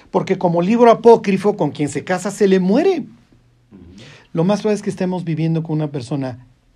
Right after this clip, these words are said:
Speaker 1: repudiada y viuda. Y en el caso de la viudez, lo que sucedía, si no hay descendencia, es que tenía que venir el hermano a casarse con ella. Y si los cuñados no han querido venirse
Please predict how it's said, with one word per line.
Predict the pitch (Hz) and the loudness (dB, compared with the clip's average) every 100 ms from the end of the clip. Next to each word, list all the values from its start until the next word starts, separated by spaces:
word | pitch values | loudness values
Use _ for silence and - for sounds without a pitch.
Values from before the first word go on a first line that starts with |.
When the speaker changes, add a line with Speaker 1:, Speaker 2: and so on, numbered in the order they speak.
| - | -2
Speaker 1:
repudiada | 175 214 214 156 156 262 - _ _ _ _ _ _ _ _ _ _ | 0 0 0 0 0 -2 -10 _ _ _ _ _ _ _ _ _ _
y | - | -6
viuda. | 156 165 147 110 - _ _ _ _ _ _ - - - | -2 -2 -2 -6 -12 _ _ _ _ _ _ -20 -20 -10
Y | - 202 | 2 4
en | |
el | 208 208 | 4 4
caso | 311 302 262 | 2 2 2
de | 220 | 4
la | 254 | 4
viudez, | 240 233 208 202 - - | 2 4 2 2 -4 -6
lo | 170 180 | -4 0
que | 196 | -2
sucedía, | 202 - 190 202 | -2 0 2 2
si | 190 180 | 0 -2
no | 170 | 0
hay | 220 | 2
descendencia, | 226 214 196 196 196 | 0 0 0 0 -2
es | 190 | -2
que | 180 | -2
tenía | 160 175 | 0 -2
que | 170 | -2
venir | 151 160 170 | -2 -2 -2
el | 156 | -2
hermano | 147 160 160 | -2 -2 -4
a | |
casarse | 156 123 135 - | -6 -8 -10 -12
con | - 131 | -12 -10
ella. | 131 120 - - - _ | -10 -12 -16 -20 -20 _
Y | 160 | -8
si | 156 160 | -6 -2
los | 175 - | -2 0
cuñados | 175 180 190 156 | 0 2 2 2
no | 170 | 2
han | 226 | 2
querido | 254 240 233 | 2 4 4
venirse | 214 196 180 196 | 4 0 -4 -10